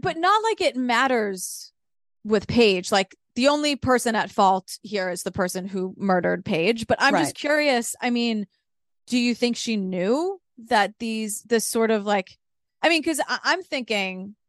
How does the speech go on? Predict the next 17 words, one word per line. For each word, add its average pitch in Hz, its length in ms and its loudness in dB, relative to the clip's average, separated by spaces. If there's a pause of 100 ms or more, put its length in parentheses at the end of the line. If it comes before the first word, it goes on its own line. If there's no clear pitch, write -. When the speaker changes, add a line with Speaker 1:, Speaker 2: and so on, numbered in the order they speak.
Speaker 1:
if 220 120 -2
I'm 240 220 2
gonna 254 160 2
marry 220 400 4
someone, 175 680 -4
I 220 100 4
kinda 269 280 2
wanna 233 240 2
be 208 180 -4
able 208 280 0
to - 180 0
understand 196 680 -2
what 190 200 2
it 190 120 0
is 185 160 -2
they 175 300 -4
do. 226 440 0